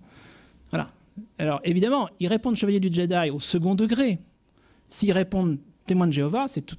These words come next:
à fait au premier degré. C'est pas pour se moquer des témoins de Jéhovah, c'est qu'ils sont témoins de Jéhovah. S'ils répondent « Chevalier du Jedi », ça n'a pas le même sens que de dire « Je suis témoin de Jéhovah ». Il n'empêche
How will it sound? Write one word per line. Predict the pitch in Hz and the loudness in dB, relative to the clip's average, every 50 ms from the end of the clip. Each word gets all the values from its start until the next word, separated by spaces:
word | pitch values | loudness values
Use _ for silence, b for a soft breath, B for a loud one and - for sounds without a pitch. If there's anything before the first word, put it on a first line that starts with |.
| - | -6
à | - 147 | -6 -4
fait | - | -4
au | 196 | -2
premier | 160 147 143 147 | -2 -2 -2 0
degré. | 175 190 214 | 0 0 -2
C'est | 156 - | -2 -4
pas | - - 175 | -6 -8 -8
pour | - - 147 - | -8 -8 -12 -10
se | - - | -6 -4
moquer | 139 147 143 185 | -4 -2 -2 -4
des | 160 | -4
témoins | 151 147 139 | -4 -4 -4
de | 143 | -2
Jéhovah, | 160 196 196 - | -2 -4 -4 -4
c'est | - 139 | -6 -8
qu'ils | - 135 | -10 -8
sont | - 185 180 | -8 -6 -6
témoins | 180 147 143 143 | -4 -2 -2 -2
de | 139 | -2
Jéhovah. | 156 180 175 175 | -2 -4 -4 -6
S'ils | 135 - - 180 | -6 -6 -4 -2
répondent « | 190 180 214 196 | -2 0 -2 0
Chevalier | - 185 175 175 | 0 2 2 2
du | 160 151 156 156 160 147 | 2 0 -2 -2 -4 -4
Jedi », | 147 170 170 190 233 262 269 220 | -4 -2 -2 0 0 -2 -2 -4
ça | - - | -6 -6
n'a | |
pas | 139 - 180 | -4 -2 -2
le | 180 | 0
même | 196 190 170 | 0 0 0
sens | - - - 214 233 240 233 | -2 -2 -2 -2 -2 -4 -4
que | - 151 | -6 -6
de | 139 | -4
dire « | 151 202 220 175 | -2 -4 -4 -4
Je | 147 | -4
suis | 143 - 170 | -6 -6 -4
témoin | - 165 160 160 165 | -4 -2 -2 -2 -2
de | |
Jéhovah ». | 139 143 135 135 131 - B B B B B B B - | -2 -4 -6 -6 -8 -10 B B B B B B B -6
Il | - - 247 320 262 | -2 0 0 2 2
n'empêche | 220 185 160 - 147 190 220 - - - | 0 0 -2 -4 -6 -10 -10 -14 -18 -20